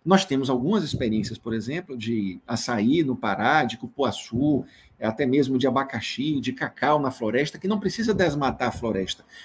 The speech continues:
Você mantém a floresta em pé, os rios fluindo, e dessa maneira você consegue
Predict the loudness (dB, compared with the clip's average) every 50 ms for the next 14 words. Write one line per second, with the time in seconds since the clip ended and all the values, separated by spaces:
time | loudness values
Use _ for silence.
0 | -16 _ -8 -2 2 4 4 4 4 2 0 0 0 2 2 4 4 4 4 4
1 | 2 -2 -4 -4 0 4 4 4 4 2 -2 _ _ _ _ _ 0 2 2 4
2 | 4 6 6 6 4 2 0 0 0 2 2 2 0 0 -2 -4 -6 -12 _ _
3 | _ -20 -20 -8 -4 0 4 4 4 4 4 2 2 2 2 2 2 2 2 0
4 | -2 -2 0 0 0 0 0 -2 -8 _ -2 -2 -2 0 -2 0 2 4 2 2
5 | 0 -4